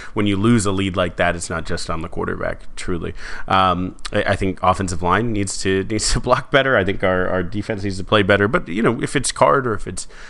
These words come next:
if it's Ewers, I do also want the quarterback to, to make bigger plays, right? I mean, we're a fan base that, don't forget, uh,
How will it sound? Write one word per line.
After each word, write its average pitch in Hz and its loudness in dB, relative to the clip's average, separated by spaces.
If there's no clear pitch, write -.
if 104 -2
it's 104 -2
Ewers, 110 0
I 104 0
do 131 -4
also 110 -2
want 92 -4
the 95 -8
quarterback 95 -2
to, 90 -8
to 90 -6
make 104 -2
bigger 87 -4
plays, 110 -6
right? 123 -2
I - -2
mean, 135 -2
we're 175 0
a - 0
fan 110 2
base 98 0
that, 87 -4
don't 90 -8
forget, 85 -6
uh, 87 2